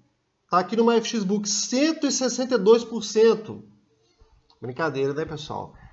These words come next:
Isso aqui foi sorte mesmo, né? Cento e sessenta e dois por cento. O robô não faz isso aqui, não. Mas ele fez.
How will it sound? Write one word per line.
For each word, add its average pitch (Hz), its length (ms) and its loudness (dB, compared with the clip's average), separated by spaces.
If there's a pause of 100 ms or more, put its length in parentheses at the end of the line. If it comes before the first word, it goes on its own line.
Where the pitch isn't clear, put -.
(260)
Isso - 180 -16
aqui 113 200 -10
foi 143 560 -4 (380)
sorte 147 520 -4
mesmo, 117 380 -4
né? 143 320 -6 (500)
Cento 185 540 -6
e 170 40 -4
sessenta 151 340 -12
e 135 40 -14
dois 147 200 -4
por 139 160 -10
cento. 110 360 -12
O 107 40 -10
robô 120 260 -6
não 143 80 -6
faz 151 280 -6
isso - 140 -14
aqui, 170 160 -10
não. 123 260 -10 (960)
Mas 104 180 -8
ele 226 140 0
fez. - 720 0